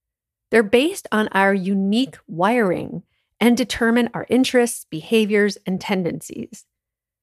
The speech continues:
Knowing your own and your kids' temperaments will help you make sense of why you behave the way you do. Personality,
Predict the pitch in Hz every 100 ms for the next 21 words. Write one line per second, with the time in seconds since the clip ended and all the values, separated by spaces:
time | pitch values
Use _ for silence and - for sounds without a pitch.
0 | _ _ _ _ 208 233 302 359 330 269
1 | - 202 233 262 214 226 196 180 - 233
2 | 202 - - 190 175 160 156 - 196 196
3 | 196 220 269 269 214 208 - 208 202 170
4 | 156 175 208 302 277 254 233 208 202 190
5 | 185 180 175 185 233 247 - _ _ _
6 | _ _ _ _ _ _ - 294 - 240
7 | 285 311 180 180